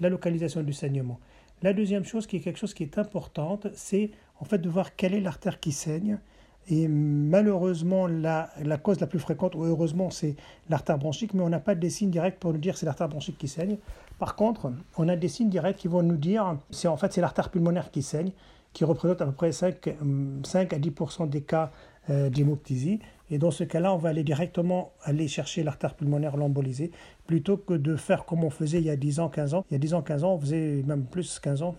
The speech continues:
on faisait, euh, l'artériographie bronchique et quand, en cas de récidive, on allait faire l'artère pulmonaire.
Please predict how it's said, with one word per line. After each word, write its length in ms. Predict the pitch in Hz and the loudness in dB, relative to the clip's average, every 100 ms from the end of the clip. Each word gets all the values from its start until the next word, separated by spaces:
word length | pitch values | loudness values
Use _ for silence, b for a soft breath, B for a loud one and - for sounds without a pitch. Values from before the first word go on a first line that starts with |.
| - | -6
on 100 | 147 | -6
faisait, 460 | - 165 170 175 151 | 0 0 2 0 0
euh, 540 | 143 143 139 135 135 135 | 0 0 0 -2 -2 0
l'artériographie 560 | 160 - 175 160 147 | 0 2 2 2 -2
bronchique 480 | 147 151 - 180 202 | -2 -2 -2 -4 -2
et 60 | 170 | -2
quand, 260 | 170 170 | 0 0
en 140 | 190 208 | 2 2
cas 180 | 208 185 | 4 2
de 80 | |
récidive, 480 | 165 156 165 156 202 170 | 4 0 0 0 -2 0
on 140 | 165 | 0
allait 160 | 160 165 | 0 -2
faire 180 | 143 165 | -2 -2
l'artère 320 | 147 - 143 | -2 -4 -4
pulmonaire. 380 | 143 135 139 | -4 -4 -4